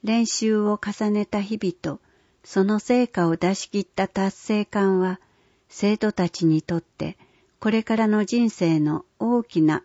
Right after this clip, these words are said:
糧となるはずです。三枚の写真があります。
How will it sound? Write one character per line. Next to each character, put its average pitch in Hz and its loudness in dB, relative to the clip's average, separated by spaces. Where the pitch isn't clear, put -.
糧 226 -4
と 170 -2
な 156 2
る 156 -4
は 160 -4
ず - -12
で - -8
す。 - -20
三 254 0
枚 185 4
の 165 4
写 180 -6
真 208 -4
が 196 -2
あ 185 -2
り 175 -2
ま 170 -2
す。 - -20